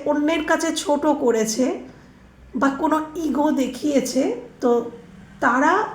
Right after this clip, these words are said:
ইগো দেখাবে না, তারা ইগো দেখাবে না। আর একটা কথা, দুটো মেসেজই আসছে, যদি তুমি কারোকে দেখিয়ে থাকো ইগো, তাহলে তুমি দেখিও না। হ্যাঁ,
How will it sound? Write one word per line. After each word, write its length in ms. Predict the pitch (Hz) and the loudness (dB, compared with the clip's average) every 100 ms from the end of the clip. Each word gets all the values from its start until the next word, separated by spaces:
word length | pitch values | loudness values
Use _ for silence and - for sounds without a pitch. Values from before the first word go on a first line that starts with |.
| - | -6
ইগো 300 | 277 269 277 | -2 0 2
দেখাবে 540 | 240 - - 214 233 | 0 -2 -4 0 0
না, 520 | 202 190 196 175 175 - - - - - - - | 0 0 -2 -4 -6 -10 -20 -20 -20 -20 -20 -12
তারা 340 | 240 208 240 294 | -4 0 0 0
ইগো 240 | 269 254 254 | 0 4 4
দেখাবে 480 | 233 - 233 226 226 | 4 -2 -2 0 0
না। 400 | 202 202 277 - - - - - - _ _ _ | -2 -4 -6 -10 -18 -20 -20 -20 -20 _ _ _
আর 180 | 214 247 | 2 2
একটা 280 | 302 - 359 | 2 0 -2
কথা, 400 | 349 311 - 466 523 | 0 0 0 -2 -2
দুটো 220 | 277 320 | -2 0
মেসেজই 460 | 285 262 294 294 294 | 0 0 -2 -2 0
আসছে, 320 | 254 - 320 | -2 -4 -6
যদি 360 | 277 240 285 - - | -4 -2 -4 -6 -6
তুমি 340 | 285 320 370 - | -2 0 -2 0
কারোকে 480 | 262 254 269 311 | 2 2 0 -2
দেখিয়ে 500 | 254 226 - 277 262 | -2 -4 -6 -2 0
থাকো 480 | 254 233 - 240 302 - | -2 -10 -6 -6 -6 -4
ইগো, 520 | 247 214 247 - - - - - - _ _ _ - | -4 -2 0 -2 -4 -14 -20 -20 -20 _ _ _ -2
তাহলে 600 | 233 254 254 277 - - - _ _ - | 0 6 6 6 2 -6 -18 _ _ -8
তুমি 240 | 302 262 | -2 -2
দেখিও 520 | 294 220 - - 208 202 | -2 -4 -6 -6 -4 -2
না। 280 | 175 175 - - _ _ _ - | -2 -6 -14 -20 _ _ _ -6
হ্যাঁ, 340 | 214 440 415 | 0 0 0